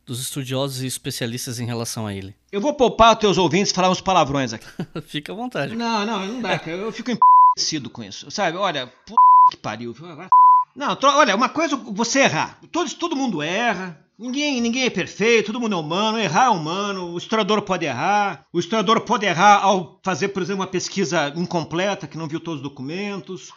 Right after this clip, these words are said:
Speaker 2: ou ao ver os documentos não vê o documento inteiro, ou ao ver o documento errar, ou na lei-, tudo isso pode acontecer, tá? Errar é humano, o historiador, como qualquer ser humano, tá sujeito a erros, mas aquilo que o William Vac fez é de profunda má fé, é profundamente ofensivo,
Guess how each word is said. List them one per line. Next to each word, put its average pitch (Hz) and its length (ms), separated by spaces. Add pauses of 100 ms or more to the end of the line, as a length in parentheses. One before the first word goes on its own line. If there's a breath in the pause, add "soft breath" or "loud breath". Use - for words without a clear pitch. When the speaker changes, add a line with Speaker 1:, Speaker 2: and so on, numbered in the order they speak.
(120)
Speaker 2:
ou 185 100
ao 233 160
ver 175 140
os 208 80
documentos 196 340
não 202 120
vê 190 60
o 196 40
documento 180 340
inteiro, 185 760 (180 loud breath)
ou 190 100
ao 247 160
ver 190 180
o 226 40
documento 190 480
errar, 196 680
ou 151 160
na 160 160
lei-, 156 340
tudo 381 180
isso - 140
pode 277 160
acontecer, 202 420
tá? 220 320
Errar 214 200
é - 20
humano, 233 640 (160)
o 160 80
historiador, 190 520
como 190 160
qualquer 185 200
ser - 140
humano, 180 240
tá 180 100
sujeito 170 440
a 139 100
erros, 180 340
mas 160 180
aquilo 202 260
que 196 80
o - 20
William 170 160
Vac 160 240
fez 180 260
é 175 200
de 151 80
profunda 180 560
má 160 160
fé, 143 560 (240 soft breath)
é 175 40
profundamente 208 600
ofensivo, 165 960